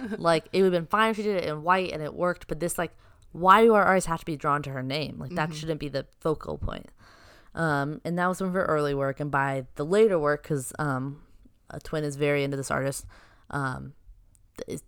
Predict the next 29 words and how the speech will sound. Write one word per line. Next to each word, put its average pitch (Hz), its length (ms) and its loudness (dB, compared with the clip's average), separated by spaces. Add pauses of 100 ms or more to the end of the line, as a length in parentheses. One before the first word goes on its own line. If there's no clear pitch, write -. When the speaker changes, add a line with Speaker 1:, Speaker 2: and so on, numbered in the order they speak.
Speaker 2:
she 170 200 -8
changed 139 280 -4
how - 120 -6
she - 120 -12
was - 120 -8
signing. - 340 -10 (240)
Speaker 1:
Oh, 220 360 -4
good. 254 460 -4
Speaker 2:
Yeah, 196 220 2
so - 160 0
I 208 60 6
think 254 180 0
she 247 120 0
learned 156 240 0
from 131 160 -6
it. - 100 -8 (440)
But, 170 240 4
um, 139 420 0 (340)
yeah, 170 160 0
side 196 400 4
note, 139 320 -4 (840)
my 147 100 -2
twin 196 260 0
didn't 165 200 2
like 139 280 -6
you. - 200 -14 (720)
Speaker 1:
Me? 277 280 2 (160)
Speaker 2:
Yeah, 156 260 2
you, 147 340 0